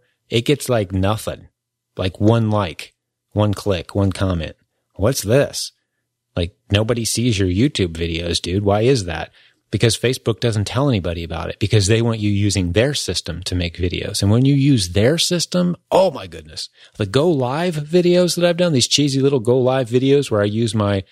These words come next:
arm as a selfie stick and I just talk into my camera. Now I've got a portable microphone now and,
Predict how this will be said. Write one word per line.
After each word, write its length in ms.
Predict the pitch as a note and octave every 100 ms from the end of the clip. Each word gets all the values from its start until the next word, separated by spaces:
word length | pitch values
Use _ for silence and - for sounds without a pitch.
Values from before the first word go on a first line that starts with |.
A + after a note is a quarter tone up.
| _
arm 320 | - G#2+ A#2 G#2
as 80 |
a 60 | F#2+
selfie 380 | - A2+ A2+ A#2
stick 380 | - B2 - - _
and 80 | G2
I 80 | F#2+
just 180 | G#2+ -
talk 240 | G#2+ -
into 140 | G#2+
my 120 | G2+ F#2
camera. 380 | G2+ G2+ A2 G#2+
Now 160 | G2+
I've 100 | G#2+
got 160 | G#2 G#2
a 140 | G2
portable 580 | - - G2 F#2+ G#2 F#2 -
microphone 560 | G2 G2 G2+ - G2 F#2
now 360 | F2+ F#2+ F#2+
and, 260 | F2 E2+